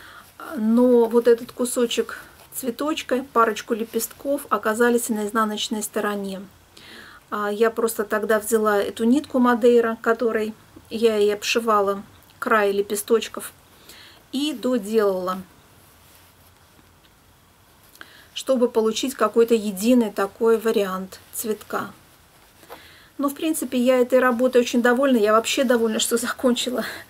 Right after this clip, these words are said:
<laughs> наконец-то, потому что у меня лежала заготовка прям каким-то тяжёлым грузом на сердце. Мне хотелось всё-таки её завершить, но никак не получалось.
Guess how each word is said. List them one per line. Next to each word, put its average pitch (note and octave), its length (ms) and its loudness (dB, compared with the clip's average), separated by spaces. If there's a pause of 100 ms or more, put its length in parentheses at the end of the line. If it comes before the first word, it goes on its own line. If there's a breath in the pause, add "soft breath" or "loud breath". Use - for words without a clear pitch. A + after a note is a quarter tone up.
<laughs> - 340 -14
наконец-то, A#3+ 560 2
потому A3+ 360 -2
что A3+ 180 -2
у A3 40 0
меня G#3+ 460 -2 (380 loud breath)
лежала A3 760 4 (240)
заготовка A#3 760 0
прям G#3 340 -4
каким-то A3+ 480 -2
тяжёлым B3 440 2
грузом A#3 360 0
на G#3+ 120 0
сердце. A3 380 -2
Мне G#3 160 -8
хотелось A3 500 0
всё-таки G#3+ 500 -4 (680 loud breath)
её A#3 200 2
завершить, A#3 520 0
но B3 80 2
никак A#3 340 0
не A#3+ 100 2
получалось. A3 760 -4